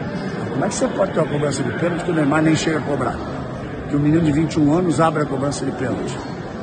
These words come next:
Então tem certas coisas que eu não consegui entender. Eu gosto muito do Tite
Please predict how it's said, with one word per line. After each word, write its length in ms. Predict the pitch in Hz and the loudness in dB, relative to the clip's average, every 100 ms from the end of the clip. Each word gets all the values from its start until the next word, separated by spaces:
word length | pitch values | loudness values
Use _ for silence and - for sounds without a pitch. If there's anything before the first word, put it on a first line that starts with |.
| - | -6
Então 140 | - | -6
tem 120 | - 170 | -4 -2
certas 400 | - 135 165 - | -2 -2 -2 0
coisas 260 | 147 147 | 0 0
que 40 | - | 0
eu 80 | 165 | -2
não 120 | 156 | -2
consegui 380 | 175 - 151 151 | -2 -4 -2 0
entender. 380 | 180 180 113 - - - - - - - - - - - | 0 -2 -2 -4 -8 -10 -10 -10 -10 -10 -10 -10 -10 -4
Eu 100 | 147 | 0
gosto 220 | 175 208 202 | 2 2 2
muito 140 | 226 | 2
do 80 | 196 | 4
Tite 360 | 170 135 - | 2 0 -4